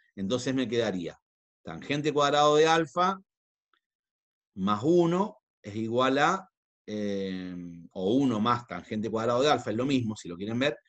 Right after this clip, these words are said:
me da secante de alfa. El uno este es el del medio, el término del medio, nada más que en el apunte está de esta forma. ¿Por qué? Porque es fácil acordarse, fíjense, uno más cotangente te da cosecante.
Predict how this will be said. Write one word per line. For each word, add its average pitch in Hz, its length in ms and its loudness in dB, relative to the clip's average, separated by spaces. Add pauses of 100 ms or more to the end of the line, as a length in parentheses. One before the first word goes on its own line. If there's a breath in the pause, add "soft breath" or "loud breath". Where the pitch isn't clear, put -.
(180)
me 104 160 -2
da 135 220 0
secante 143 560 0
de 104 140 0
alfa. - 220 -16 (2750 soft breath)
El 151 160 6
uno 208 320 8
este 202 420 6
es 165 120 2
el 170 100 4
del 156 140 6
medio, 151 360 4
el 107 100 -4
término 156 280 -2
del 156 120 0
medio, 127 420 2
nada 131 260 2
más 156 160 0
que - 80 -4
en 156 80 0
el 151 60 0
apunte 151 360 -2
está 143 180 -4
de 139 80 -2
esta 127 160 -8
forma. 98 460 -2
¿Por 135 160 0
qué? 160 160 4
Porque 139 260 -2
es 170 100 -4
fácil 180 320 0
acordarse, 135 580 0
fíjense, 127 560 -6
uno 170 260 2
más 165 220 2
cotangente 175 800 -2
te 139 160 -6
da 131 180 0
cosecante. 117 720 -8